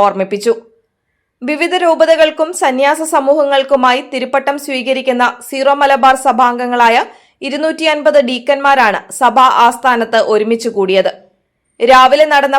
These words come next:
പൊതുസമ്മേളനം സീറോ മലബാർ സഭയുടെ പിതാവും തലവനുമായ മേജർ ആർച്ച് ബിഷപ്പ് മാർ റാഫേൽ തട്ടിൽ പിതാവ് ഉദ്ഘാടനം ചെയ്തു. ക്ലർജി കമ്മീഷൻ ചെയർമാൻ ബിഷപ്പ് മാർ ടോണി നീലങ്കാവിൽ സമ്മേളനത്തിൽ സ്വാഗതം ആശംസിച്ചു. പ്രശസ്ത ആധ്യാത്മിക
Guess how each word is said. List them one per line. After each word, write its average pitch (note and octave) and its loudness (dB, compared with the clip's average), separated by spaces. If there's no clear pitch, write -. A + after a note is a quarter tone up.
പൊതുസമ്മേളനം B3 0
സീറോ C4 -2
മലബാർ C4 2
സഭയുടെ B3 -2
പിതാവും A#3 2
തലവനുമായ B3 2
മേജർ A#3+ -2
ആർച്ച് B3 -2
ബിഷപ്പ് A#3 -4
മാർ A3 2
റാഫേൽ B3 0
തട്ടിൽ A#3+ -4
പിതാവ് A3+ 2
ഉദ്ഘാടനം G#3 -2
ചെയ്തു. G3+ -2
ക്ലർജി D4 0
കമ്മീഷൻ D4+ -2
ചെയർമാൻ C4 0
ബിഷപ്പ് B3 -4
മാർ A#3+ 2
ടോണി A#3+ -2
നീലങ്കാവിൽ A#3+ 0
സമ്മേളനത്തിൽ A#3 -2
സ്വാഗതം A3 0
ആശംസിച്ചു. G#3+ -4
പ്രശസ്ത C4+ -2
ആധ്യാത്മിക B3+ 0